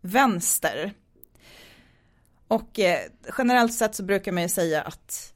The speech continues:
i minoiska målningar så indikerar hudfärg, eh, om det är en kvinna. Alltså om figuren har en vit eller gul hudfärg.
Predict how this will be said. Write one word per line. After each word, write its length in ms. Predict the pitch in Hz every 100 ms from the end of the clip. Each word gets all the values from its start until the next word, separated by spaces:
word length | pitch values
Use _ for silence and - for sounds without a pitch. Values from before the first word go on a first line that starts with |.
| -
i 80 | 170
minoiska 440 | 170 160 156 190
målningar 520 | 214 240 220 226 226
så 160 | 226 185
indikerar 540 | 160 156 - 147 131
hudfärg, 680 | 170 165 - 165 156 170 180 - _
eh, 100 | - 160
om 140 | 160 147
det 160 | -
är 260 | - - - -
en 180 | 165 170
kvinna. 360 | 202 196 254 - - _ _ _ -
Alltså 320 | 170 165 - - _ _ _ - -
om 340 | 165 156 170 _ _ _
figuren 440 | - 180 165 156 170
har 280 | 175 160
en 300 | - 156 151 - _
vit 760 | 175 170 160 - _ - - -
eller 200 | 180 160
gul 520 | 156 - 147 - - 170 _ _ _ _ _ _ _ -
hudfärg. 420 | 180 - 202 285